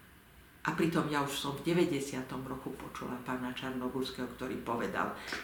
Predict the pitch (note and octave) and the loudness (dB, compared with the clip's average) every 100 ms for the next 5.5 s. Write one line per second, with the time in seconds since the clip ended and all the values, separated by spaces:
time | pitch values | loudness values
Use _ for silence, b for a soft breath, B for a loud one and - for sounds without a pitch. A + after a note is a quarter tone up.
0 | C#3+ D3+ F3+ F3 - - - - - - | 0 6 8 8 4 0 -2 -4 -8 -16
1 | - - - - - - D#3 D#3 E3 E3 | -18 -18 -20 -20 -20 0 4 6 8 8
2 | C#3+ C3 C3 E3 E3 - - - - - | 6 4 4 6 6 2 -2 -6 -12 -20
3 | - - E3 E3 E3 C#3+ C3+ C3 - C#3+ | -6 4 6 6 4 2 0 -4 -4 -2
4 | C3+ C3 B2+ C3 B2+ - - D#3 - - | 0 2 0 -4 -6 -2 6 6 6 -4
5 | - D#3+ D#3+ C#3 B2 | 0 2 4 2 -2